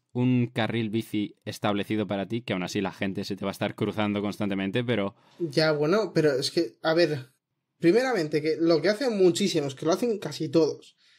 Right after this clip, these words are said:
Speaker 2: es, está en rojo, pero yo hago el giro porque es que soy una bicicleta.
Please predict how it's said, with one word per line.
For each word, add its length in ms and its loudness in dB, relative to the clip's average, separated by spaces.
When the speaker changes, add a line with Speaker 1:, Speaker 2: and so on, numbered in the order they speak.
Speaker 2:
es, 320 -2
está 380 0
en 80 -2
rojo, 320 0
pero 180 6
yo 220 6
hago 260 2
el 120 -2
giro 520 -8
porque 200 0
es 80 2
que 100 -14
soy 160 2
una 160 0
bicicleta. 580 0